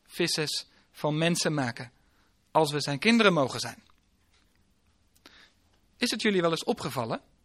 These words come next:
dat in de Bijbel het voortdurend de roeping is om als christen te leven door de Heere Jezus,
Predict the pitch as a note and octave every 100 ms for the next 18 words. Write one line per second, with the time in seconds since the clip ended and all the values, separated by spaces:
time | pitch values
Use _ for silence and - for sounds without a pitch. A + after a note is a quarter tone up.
0 | _ _ _ _ - - - E3+ - C4+
1 | C4 C#3+ C#3+ A#3 C4 - - - D3+ D3+
2 | B3+ B3 C#3+ - C#3+ C3+ F#3 C#4+ C4 A3
3 | B3 F#4 - - _ _ _ _ _ _
4 | _ _ _ _ - - - _ _ _
5 | _ - G3 E3+ - - C4 D4 - D#3
6 | C#3 D3 F#3+ C#4 B3 D3+ C3 G#3 B3 F3
7 | D#3+ C3+ B2+ D#3+ A3+ A#3+ - -